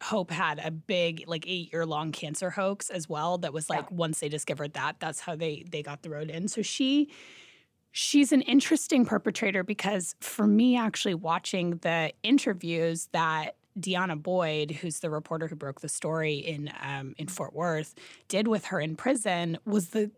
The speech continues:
Speaker 1: closest I'm probably ever going to come to sort of getting any answers about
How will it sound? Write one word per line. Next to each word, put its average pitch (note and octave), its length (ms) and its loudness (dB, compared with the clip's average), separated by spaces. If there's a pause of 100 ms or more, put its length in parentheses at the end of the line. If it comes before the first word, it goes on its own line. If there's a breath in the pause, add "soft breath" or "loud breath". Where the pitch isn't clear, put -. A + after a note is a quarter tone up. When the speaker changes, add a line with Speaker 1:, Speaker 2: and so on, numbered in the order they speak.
(500)
Speaker 1:
closest - 640 2
I'm F#3 220 0
probably F3 560 -2
ever E3 240 -2
going E3 280 -2
to - 120 -8
come D#3+ 380 -2
to - 120 -6
sort F#3+ 280 -2
of D#3 200 -4 (540 loud breath)
getting G3 400 0
any F3 320 -2
answers A3+ 480 0
about A#3 420 2